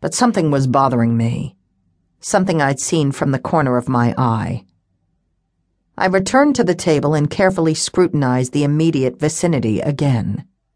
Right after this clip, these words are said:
And then I saw it, clearly. A small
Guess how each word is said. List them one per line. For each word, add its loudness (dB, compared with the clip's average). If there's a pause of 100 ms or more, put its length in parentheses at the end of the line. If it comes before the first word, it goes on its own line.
(1160)
And 0
then 2
I 2
saw -2
it, -10 (100)
clearly. -4 (1120)
A -4
small 2